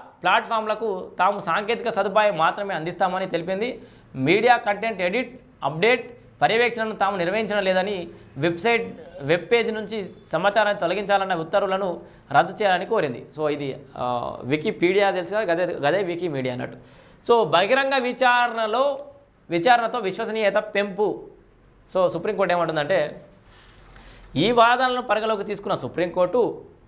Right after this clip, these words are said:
న్యాయ విచారణ ప్రక్రియను బలహీనపరిచే సమయంలో మాత్రమే మీడియాను నిలువరించొచ్చు.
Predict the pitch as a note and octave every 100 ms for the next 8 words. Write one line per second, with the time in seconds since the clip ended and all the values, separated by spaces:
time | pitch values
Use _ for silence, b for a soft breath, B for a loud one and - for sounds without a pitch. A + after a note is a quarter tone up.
0 | - - - C#3 D3 F#3 B3+ B3+ B3+ A#3+
1 | A#3 A#3 A3+ A3+ A3+ G#3+ F3+ F#3+ G#3+ G3+
2 | G3 G3+ G#3 F3+ F#3 F#3 E3+ E3 F3 F3+
3 | E3+ D3+ E3+ F3 E3 C#3+ D#3 D#3+ D#3+ D#3+
4 | G#3+ -